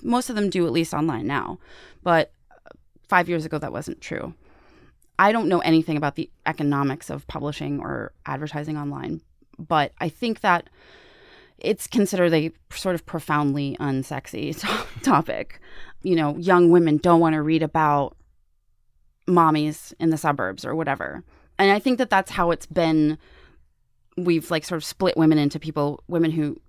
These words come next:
don't have children and don't want to, or women who do and their lives are over. And I think that the reality is now it's very complicated for political and financial reasons. I think that people have fewer children, and so they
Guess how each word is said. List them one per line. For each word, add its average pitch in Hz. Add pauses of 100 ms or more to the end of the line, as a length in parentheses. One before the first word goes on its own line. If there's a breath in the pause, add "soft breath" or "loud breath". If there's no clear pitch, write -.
(340)
don't 208
have 196
children 180
and 156
don't 151
want 147
to, 147
or 143
women 147
who 156
do 160
and 143
their 143
lives 139
are 139
over. - (720 soft breath)
And 190
I 185
think 190
that 190
the 196
reality 214
is 165
now 160 (1400 soft breath)
it's 180
very 165
complicated 160
for 143 (160)
political 156
and 147
financial 151
reasons. 147 (140)
I 160
think 156
that -
people 156
have 147
fewer 160
children, 156
and 151
so 151
they 147